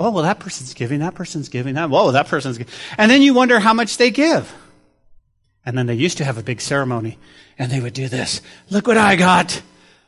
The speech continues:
Ladies and gentlemen, ten thousand dollars. Yeah! You should do," and, and again, what does it do? That's his reward right there.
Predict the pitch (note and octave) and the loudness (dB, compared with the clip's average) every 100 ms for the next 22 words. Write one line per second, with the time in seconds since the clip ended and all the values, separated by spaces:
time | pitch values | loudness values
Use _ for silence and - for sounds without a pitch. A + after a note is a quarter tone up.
0 | _ _ _ _ _ _ _ - D3 F#4+ | _ _ _ _ _ _ _ -2 2 6
1 | F#4 C#4+ D#4 E4+ F4 D#4 C#4 A#3 F#3+ - | 6 4 4 6 8 8 8 6 4 6
2 | D#4 F#4+ F#4+ E4 D#4 F4+ F#4 F4 F4+ E4+ | 8 10 8 6 8 10 10 8 6 6
3 | C#4 F4 F4+ E4+ D4+ C#4 B3 G3 C#4+ F4 | 8 10 10 10 10 10 10 6 8 10
4 | F4+ E4+ E4+ E4 D#4+ D#4 C#4+ C#4 B3 G#3 | 10 10 8 10 8 8 8 8 10 8
5 | F3+ C#3+ B2 G3 B3 B3 G3+ G#3 - - | 8 4 2 0 2 0 0 0 -4 -2
6 | A#3 A#3+ A3+ A#3 B3 C#4 A3+ F3+ G#3+ G#3 | 0 2 2 0 2 4 4 2 0 0
7 | G#3+ G3 F3+ C3 C#3+ - D#3+ C#3 C#3 C#3+ | -4 0 0 0 -2 -2 -6 -4 -2 0
8 | C3 B2+ B2 C3 G#2+ | 0 0 -4 -6 -8